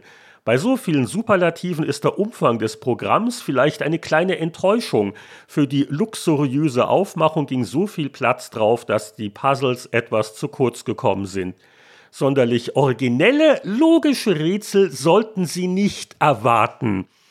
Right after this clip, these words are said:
Auch etwas mehr Umfang hätte nicht geschadet. Dennoch, Space Quest vier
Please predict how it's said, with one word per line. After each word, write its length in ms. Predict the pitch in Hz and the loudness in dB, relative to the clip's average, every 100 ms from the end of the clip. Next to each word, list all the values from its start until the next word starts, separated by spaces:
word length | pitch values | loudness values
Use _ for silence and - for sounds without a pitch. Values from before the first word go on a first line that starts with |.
| _ _ - | _ _ -2
Auch 200 | 156 135 | 0 2
etwas 320 | 139 139 123 | 0 0 -2
mehr 120 | 120 | 0
Umfang 320 | 147 151 147 | 0 0 0
hätte 220 | 123 127 117 | 0 0 0
nicht 260 | 104 - | -4 -6
geschadet. 640 | - 110 202 226 220 208 - | -10 -4 2 2 2 0 2
Dennoch, 440 | 208 214 196 - | 2 4 2 2
Space 560 | - - 156 170 - - | -4 -4 -2 -2 -4 -8
Quest 420 | - 147 147 - | 0 0 0 -14
vier 440 | - 143 147 143 | -10 0 4 4